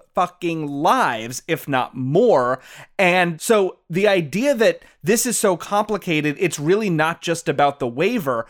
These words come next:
It's not just about the waiver. No one's actually saying that. And no one's saying that you should then stop, you know, funding covax, as we've said. Sure, do that too, but that's not gonna do everything. And what gets you closer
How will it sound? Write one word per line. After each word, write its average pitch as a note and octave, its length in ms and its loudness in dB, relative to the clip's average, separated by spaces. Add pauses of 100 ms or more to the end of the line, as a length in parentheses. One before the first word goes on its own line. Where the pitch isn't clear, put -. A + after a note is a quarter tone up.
(120)
It's - 240 0
not A#3 380 0
just - 400 -2
about A#2+ 280 -2
the B2+ 80 -8
waiver. C3 280 -4
No G#3+ 120 0
one's C4+ 200 0
actually G#3+ 260 -4
saying B3 400 -4
that. A#2+ 180 -6 (200)
And F3+ 120 2
no A#3 120 4
one's D#4 220 0
saying F#3+ 280 0
that F#3+ 140 -4
you F#3 100 -4
should D#3+ 380 -2
then F3+ 240 0
stop, - 600 -2 (120)
you F3+ 120 -2
know, D3 120 2
funding E3+ 440 -2
covax, D#3 680 -6 (200)
as D3 180 -2
we've C3 140 -8
said. C3 240 -6
Sure, D4+ 320 2 (200)
do A3 180 0
that G#3 240 2
too, C4+ 260 -2 (140)
but G3 160 2
that's A3+ 300 0
not G#3 200 -2
gonna F3 200 -2
do F3+ 280 -4
everything. B2 500 -4 (240)
And F#3 180 2
what F#3 200 0
gets A3 240 0
you F#3+ 120 -4
closer C4 880 -4